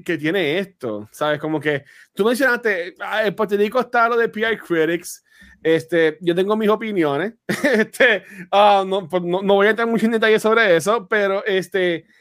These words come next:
am, aquí esto es para divertirnos,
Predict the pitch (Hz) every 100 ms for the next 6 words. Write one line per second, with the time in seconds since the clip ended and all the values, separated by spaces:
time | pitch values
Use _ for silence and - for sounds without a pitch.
0 | _ _ _ - 202 202 - _ _ _
1 | _ _ _ _ _ _ _ _ _ _
2 | _ _ _ 214 208 208 226 220 262 277
3 | 269 - 208 226